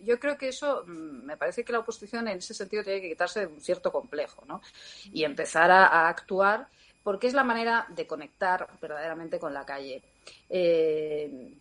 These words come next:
todos los que estamos en los medios de comunicación y, y los que estamos ahora en contacto con médicos, con enfermeras, sabemos un poco el sentir que hay ahora mismo en la calle, ¿no? La gente está aterrada,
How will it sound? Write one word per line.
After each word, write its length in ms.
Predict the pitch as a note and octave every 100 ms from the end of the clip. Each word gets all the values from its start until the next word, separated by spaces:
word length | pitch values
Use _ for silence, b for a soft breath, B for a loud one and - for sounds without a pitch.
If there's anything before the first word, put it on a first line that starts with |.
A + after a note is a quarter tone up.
| _
todos 220 | - A3 A#3+
los 140 | A#3
que 80 | A#3
estamos 380 | - G#3+ G#3 G3
en 60 |
los 300 | F#3 F3 -
medios 300 | D#3+ F3+ F3+ F3+
de 80 |
comunicación 720 | E3+ E3 D#3+ D3+ - F3 E3+ D3+
y, 100 | C#3
y 160 | C3
los 160 | B2+ C3
que 80 | B2
estamos 320 | - D#3 D#3+
ahora 140 | D#3
en 60 | D#3
contacto 520 | C#3 C3+ D#3+ - D#3+
con 180 | C#3+ B2+
médicos, 560 | D#3+ D#3+ D3 - C#3+ -
con 140 | C#3
enfermeras, 480 | C#3 D3 D3 D3+ D3+
sabemos 380 | F3 G#3 G#3 F3+
un 40 |
poco 260 | - D#3+ E3
el 80 | D3
sentir 360 | C#3 B2+ -
que 100 | -
hay 80 | C3+
ahora 120 | B2+
mismo 240 | B2 C3 C3+
en 60 |
la 100 | A#2
calle, 260 | - A#2 A#2
¿no? 120 | D#3
La 80 | F3
gente 240 | - G3+
está 240 | A3 A3+ -
aterrada, 800 | F3 F3 D3 D3 E3+ D3+ B2